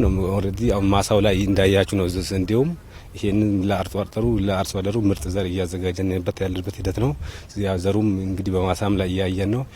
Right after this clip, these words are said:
ይሄን የሚመስል ስንዴ በአቋቋሙም ዘሩም የሲ ዋን ተብሎ የተመረጠ ስንዴ ዘር ነው። ለቀጣይ ለአርሶ አደር ምርጥ ዘር ለመስራት የታቀደ ስንዴ ነው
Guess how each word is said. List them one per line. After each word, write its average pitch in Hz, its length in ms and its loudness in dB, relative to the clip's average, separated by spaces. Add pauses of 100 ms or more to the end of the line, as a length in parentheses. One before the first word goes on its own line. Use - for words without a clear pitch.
(180)
ይሄን 98 260 -2
የሚመስል 92 440 -2
ስንዴ 92 240 -4 (480)
በአቋቋሙም 101 680 -2 (580)
ዘሩም 101 340 6
የሲ 92 480 0
ዋን 104 220 2
ተብሎ 101 300 0
የተመረጠ 92 440 -2 (200)
ስንዴ 90 320 -6
ዘር 95 200 -4
ነው። 135 140 0 (480)
ለቀጣይ 95 480 -2
ለአርሶ 95 340 -2
አደር 117 260 0 (400)
ምርጥ 101 240 -2 (260)
ዘር 92 220 0 (560)
ለመስራት 95 400 -4
የታቀደ 92 400 -8 (160)
ስንዴ 90 340 -8
ነው 87 160 -8